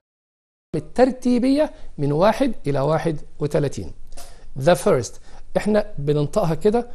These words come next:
وبالش-، مكتوبة بالشكل كده، عشان نكتبها عندنا في الكتاب، في الورق بتاعنا بنقول the first. هنشوف ده الشكل بتاعها اللي بيكون في الاختصارات الموجودة عندنا. الأول، the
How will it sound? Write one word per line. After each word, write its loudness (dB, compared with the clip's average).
وبالش-، -4
مكتوبة 2
بالشكل 0
كده، -6
عشان -2
نكتبها 2
عندنا 2
في -8
الكتاب، -4
في -8
الورق 2
بتاعنا 0
بنقول 2
the 4
first. -4
هنشوف 0
ده 2
الشكل 0
بتاعها 0
اللي 2
بيكون 2
في -4
الاختصارات 0
الموجودة 0
عندنا. 0
الأول، 2
the 0